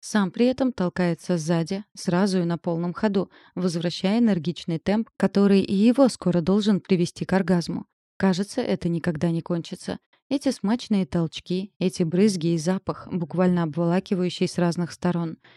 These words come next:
Это ощущение растянутости, когда полностью наполнена им, когда принадлежу ему. Его пальцы на сосках сжимают, скручивают,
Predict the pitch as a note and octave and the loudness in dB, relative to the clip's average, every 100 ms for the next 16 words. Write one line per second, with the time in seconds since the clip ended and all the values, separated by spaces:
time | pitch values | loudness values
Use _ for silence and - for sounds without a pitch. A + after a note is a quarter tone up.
0 | _ - C4+ C#4 B3 A3+ - A#3 G3 F3 | _ -2 2 2 2 0 4 4 4 0
1 | - F#3 G#3 G#3+ F#3 - D#3+ - D#3+ E3+ | -2 -2 0 0 -4 -6 -6 -4 -2 -4
2 | - F#3 G3+ - F3 E3 D#3+ G3 G3 F3+ | -2 -2 -2 -2 -4 -4 -2 0 0 0
3 | E3+ E3+ D#3+ - - _ - E3 G3 F#3+ | 0 0 -2 -8 -20 _ -4 0 2 2
4 | F#3 F3 E3 F3 E3 F#3 G#3+ F3+ _ _ | 2 2 0 0 0 0 0 -2 _ _
5 | _ _ G#3+ A#3+ D#4+ G#3 A#3+ - G3 E3+ | _ _ 0 2 2 2 0 0 -2 -2
6 | F3 - E3 E3+ - - F#3 E3 E3+ D#3+ | -4 -4 -6 -6 -10 -8 -4 -2 -2 -2
7 | E3 F3+ - - F3 F3+ - F3+ F3 - | -2 -6 -8 -4 -2 -2 -4 -4 -4 -8